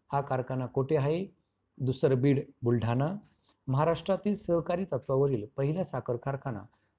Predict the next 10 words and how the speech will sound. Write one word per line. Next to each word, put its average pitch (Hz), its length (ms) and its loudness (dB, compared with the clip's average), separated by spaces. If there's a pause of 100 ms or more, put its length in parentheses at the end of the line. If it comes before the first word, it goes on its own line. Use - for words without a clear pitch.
प्रवरानगर, 165 680 2
अहमदनगर 143 540 2
येथे 127 240 -2
कधी 143 200 2
उभारण्यात 127 460 0
आला? 135 200 -2 (360)
सन 123 140 0
एकोणीसशे 120 360 -6
अठ्ठेचाळीसमध्ये. 135 760 -2 (600)
राष्ट्रसंत 185 560 -2